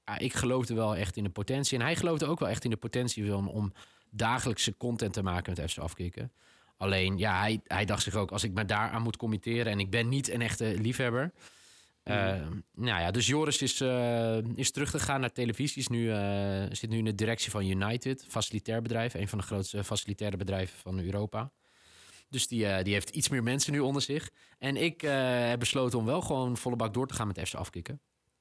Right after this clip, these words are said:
Speaker 1: En, eh, dus eigenlijk, we doen geen commerciële producties meer. We doen eigenlijk alleen maar, eh,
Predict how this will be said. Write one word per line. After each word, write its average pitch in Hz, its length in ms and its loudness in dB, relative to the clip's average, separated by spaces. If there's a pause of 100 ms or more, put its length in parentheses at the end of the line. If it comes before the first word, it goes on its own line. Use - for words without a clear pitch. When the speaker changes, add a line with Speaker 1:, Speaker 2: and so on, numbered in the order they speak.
(680)
Speaker 1:
En, 110 300 2
eh, 92 500 2
dus 107 160 0
eigenlijk, 127 340 0
we 117 100 0
doen 117 60 -2
geen 143 180 0
commerciële 107 380 0
producties 127 440 -4
meer. 131 320 -4
We - 320 -20
doen 123 100 -4
eigenlijk 110 320 -2
alleen 113 240 2
maar, 95 440 2
eh, 92 60 -2